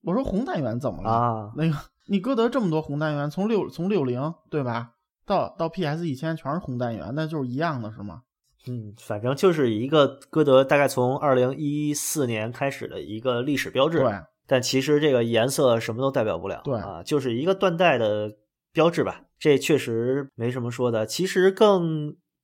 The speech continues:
Speaker 2: 能作为这个声音线索的是它编号，这回编号是从几开始编？
Speaker 1: 木有编号。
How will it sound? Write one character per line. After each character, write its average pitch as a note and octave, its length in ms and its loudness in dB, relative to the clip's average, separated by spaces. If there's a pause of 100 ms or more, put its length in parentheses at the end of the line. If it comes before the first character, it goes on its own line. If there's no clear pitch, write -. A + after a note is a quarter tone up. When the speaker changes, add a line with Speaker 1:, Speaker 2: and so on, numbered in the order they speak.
(100)
Speaker 2:
能 C#3 220 -2
作 D3 220 2
为 A#2+ 220 4
这 C#3 180 -2
个 A#2 180 0
声 D#3 280 -4
音 D3+ 260 -2
线 C#3+ 220 -2
索 - 180 -4
的 - 140 -14
是 - 120 -12
它 C#3 140 -6
编 F3+ 180 0
号， - 320 4 (360)
这 F#3 160 6
回 C3+ 120 4
编 C#3 220 4
号 B2 180 4
是 A2+ 200 -4
从 A2+ 260 -6
几 A2 220 -10
开 A2 160 -8
始 G2+ 100 -6
编？ - 180 -6
Speaker 1:
木 G3 120 2
有 G2+ 100 -2
编 G#2+ 180 -4
号。 A2+ 160 -12